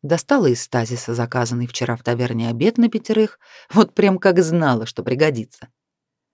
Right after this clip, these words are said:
Таким образом, выполнив правила Бабы-Яги «напои, накорми»,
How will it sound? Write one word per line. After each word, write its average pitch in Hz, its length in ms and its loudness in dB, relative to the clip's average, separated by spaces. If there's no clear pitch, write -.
Таким 165 340 2
образом, 156 440 2
выполнив 131 460 -2
правила 123 360 2
Бабы-Яги 123 680 2
«напои, 139 600 0
накорми», 139 680 0